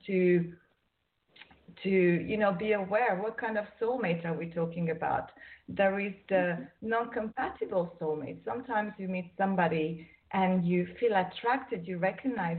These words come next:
Speaker 1: there's something. And to me, it's because they were part of our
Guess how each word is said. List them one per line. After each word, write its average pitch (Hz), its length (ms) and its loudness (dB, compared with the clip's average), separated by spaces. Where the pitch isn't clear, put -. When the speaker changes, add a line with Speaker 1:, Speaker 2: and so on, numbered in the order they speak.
Speaker 1:
there's 160 280 -4
something. 170 480 -4
And 202 260 0
to 220 80 -2
me, 226 140 0
it's 233 200 0
because 190 440 -4
they 185 80 4
were 175 200 2
part 175 380 -2
of 165 140 -2
our 165 280 -2